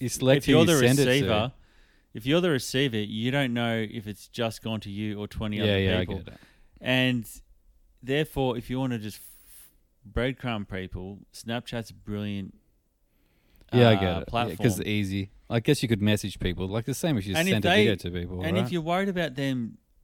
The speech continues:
Speaker 2: taking it the wrong way, you'd be like, "Oh, I, I sent that to twenty people."
Speaker 1: Yeah, yeah. You can water it down.
Speaker 2: Yeah, 'cause a lot of the time, if you're gonna breadcrumb,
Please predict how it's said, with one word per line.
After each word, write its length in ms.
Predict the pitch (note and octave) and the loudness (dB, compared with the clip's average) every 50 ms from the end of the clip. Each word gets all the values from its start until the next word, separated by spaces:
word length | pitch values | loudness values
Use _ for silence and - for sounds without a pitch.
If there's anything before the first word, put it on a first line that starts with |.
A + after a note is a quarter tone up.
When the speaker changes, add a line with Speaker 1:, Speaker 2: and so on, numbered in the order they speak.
| - _ _ | -20 _ _
Speaker 2:
taking 360 | - C#3 C3+ C3 B2 - C3 | -8 -6 -6 -6 -4 -4 -4
it 100 | A#2+ G#2+ | -4 -4
the 100 | A2+ A2 | -6 -8
wrong 220 | G2+ G#2+ A2+ A2+ A2 | -8 -8 -6 -6 -6
way, 160 | A#2+ B2+ B2 | -6 -6 -6
you'd 80 | A2+ | -6
be 80 | G#2+ A#2 | -6 -6
like, 180 | A2+ A2 G#2 - _ - | -6 -8 -8 -10 _ -8
"Oh, 80 | C#3 C#3 | -4 0
I, 240 | C#3+ B2+ A#2 A2+ A2+ A2+ - - | 0 2 0 0 -2 -8 -12 -14
I 40 | B2+ | -14
sent 220 | - - D#3 D#3+ D#3 | -10 -8 -8 -6 -6
that 160 | D#3 C#3+ - | -8 -8 -8
to 180 | - C3 A2+ G#2+ | -8 -8 -8 -8
twenty 320 | - - - B2 A2+ A2 | -8 -10 -8 -6 -6 -6
people." 520 | G2 - A#2 A2+ C3 - - G2 F2+ F2 - _ - | -8 -8 -8 -8 -8 -8 -10 -14 -14 -14 -18 _ -10
Speaker 1:
Yeah, 220 | - G#2 G2 F#2+ F2+ | -6 -2 0 0 0
yeah. 160 | F2 F2 F2 F2 F2 - | 0 -2 -4 -6 -8 -10
You 80 | - - _ | -14 -16 _
can 280 | - G2 F#2 F2+ F#2+ | -6 -6 -4 -4 -4
water 260 | F#2 F#2 F#2 F2+ F2+ | -4 -4 -4 -4 -4
it 100 | F2 - | -6 -8
down. 280 | - E2+ E2+ F2 F2+ F#2 | -8 -10 -8 -8 -8 -6
Speaker 2:
Yeah, 120 | - D3+ D#3+ | -6 -6 -4
'cause 180 | - F3 D#3 | -4 -4 -4
a 40 | E3 | -4
lot 120 | E3 F#3 G#3 | -4 -4 -4
of 80 | A#3 A3 | -4 -6
the 60 | G3+ | -8
time, 320 | - - - F3 E3 D3+ C#3+ | -8 -4 -4 -2 -2 0 -2
if 160 | C#3 - - | -4 -4 -6
you're 80 | B2 | -6
gonna 180 | B2+ B2+ A#2 G2+ | -6 -6 -6 -8
breadcrumb, 760 | - - G#2 G#2+ A2+ B2 - - - F#2 E2+ E2+ E2+ F2+ - | -8 -8 -6 -4 -4 -6 -8 -10 -12 -12 -10 -10 -12 -14 -14